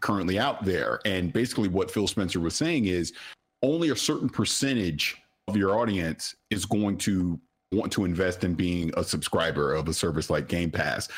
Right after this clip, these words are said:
So that's why he said that percentage, the, the percentage will stay the same, but the number of people will grow as they get more consoles, as they get more hardware out there into the market.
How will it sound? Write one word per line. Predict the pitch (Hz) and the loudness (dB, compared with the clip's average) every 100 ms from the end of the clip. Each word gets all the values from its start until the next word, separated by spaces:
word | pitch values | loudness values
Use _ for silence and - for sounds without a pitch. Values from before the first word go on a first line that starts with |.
| - | -8
So | - 98 | 0 0
that's | 90 | 2
why | 101 95 | 2 2
he | 92 | 0
said | - 101 90 76 - - | 2 2 2 -2 -12 -2
that | 95 - | -2 0
percentage, | 101 - - 165 175 117 87 - - | 0 0 0 2 2 2 2 -2 0
the, | 113 95 87 | 0 0 0
the | 104 | 0
percentage | 98 104 - 175 165 123 | 0 0 0 0 2 0
will | |
stay | 101 - 113 | 0 0 0
the | 87 | 0
same, | - 147 120 90 | 0 2 2 2
but | 101 - | -2 0
the | |
number | 98 104 117 | 2 4 4
of | 95 - | 0 -2
people | - 160 - 85 - _ - _ 101 | -4 -2 2 0 -2 _ -20 _ -2
will | 92 | 0
grow | 92 113 131 98 87 - | 2 2 4 2 2 2
as | 113 95 | 0 2
they | 101 | -2
get | 90 110 - | 2 0 2
more | 95 95 90 | 2 2 2
consoles, | - 104 104 - 87 85 | 0 0 0 0 0 2
as | 92 | 2
they | 92 | 2
get | 90 80 | 0 0
more | 82 | 0
hardware | 87 101 104 87 60 - - - 98 | 2 2 2 2 0 -4 -12 -6 -2
out | 95 | 2
there | 98 87 | 2 2
into | 80 85 | 0 0
the | |
market. | 85 135 190 - 78 | 2 2 2 0 -2